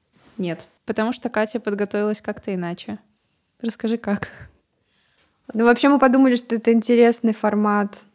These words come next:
Speaker 2: видеоролика, потому что интересно делиться впечатлениями,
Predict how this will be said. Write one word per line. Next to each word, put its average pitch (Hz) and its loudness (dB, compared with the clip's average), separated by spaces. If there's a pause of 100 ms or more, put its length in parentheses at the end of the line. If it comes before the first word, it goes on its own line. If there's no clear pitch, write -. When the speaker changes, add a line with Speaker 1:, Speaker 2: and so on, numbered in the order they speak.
(120)
Speaker 2:
видеоролика, 214 2
потому 220 -2
что 226 -6 (220)
интересно 240 -2
делиться 214 -4
впечатлениями, 220 -4